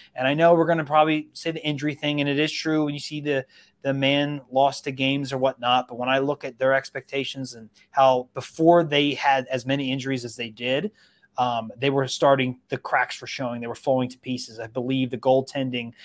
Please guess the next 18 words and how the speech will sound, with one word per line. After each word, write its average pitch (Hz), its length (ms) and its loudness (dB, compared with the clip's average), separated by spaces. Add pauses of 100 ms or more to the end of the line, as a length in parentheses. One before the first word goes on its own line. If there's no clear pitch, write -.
(120)
and 123 120 -4
the 117 60 -6
penalty 160 380 2
kill 120 260 -6
even 117 240 -8
was 113 140 -8
holding 135 260 0
this 123 140 -4
team 143 260 -6
up 131 220 -4 (240)
for 131 160 -8
the 120 120 -10 (340)
first 143 380 0
couple 139 240 -2
months 135 240 -2
of 127 80 -14
the 120 60 -8
season, 127 520 -4